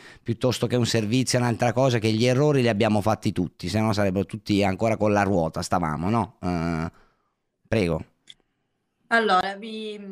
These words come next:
Speaker 2: vi spiego cosa è successo. Poi a me personalmente, insomma, mi hanno avvertito molte persone che in un servizio, appunto, su Non è l'Arena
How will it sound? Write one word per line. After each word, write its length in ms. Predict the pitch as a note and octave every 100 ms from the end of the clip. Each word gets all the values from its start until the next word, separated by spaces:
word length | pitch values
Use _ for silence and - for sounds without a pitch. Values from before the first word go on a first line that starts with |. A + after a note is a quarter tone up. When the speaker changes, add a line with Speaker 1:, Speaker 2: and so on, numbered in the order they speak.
| F#3
Speaker 2:
vi 140 | G#3+ A#3
spiego 240 | B3 A#3+
cosa 220 | A#3 G#3+
è 40 | A3
successo. 680 | G#3+ G3 - F#3+ F#3 G3 F3
Poi 220 | F#3+ E3+
a 80 | -
me 160 | F3+ F3+
personalmente, 760 | F3+ G3+ G3+ A#3 B3 D4+ A#3
insomma, 300 | F#3+ F#3 F#3 F#3
mi 180 | G#3
hanno 180 | A3 A3
avvertito 500 | G#3 A3 A3 B3+ A3
molte 340 | A3 C4+ C4 G#3
persone 680 | G3 F#3+ G3+ F#3 F3+ E3+ F3
che 440 | E3 D#3+ D#3+ D#3
in 140 | D#3+ E3+
un 140 | F3
servizio, 640 | E3 E3 D#3+ E3+ E3+ - D3+
appunto, 360 | - F3 E3
su 260 | D#3+ E3+ D#3
Non 180 | D#3+ E3
è 60 |
l'Arena 380 | E3+ E3+ E3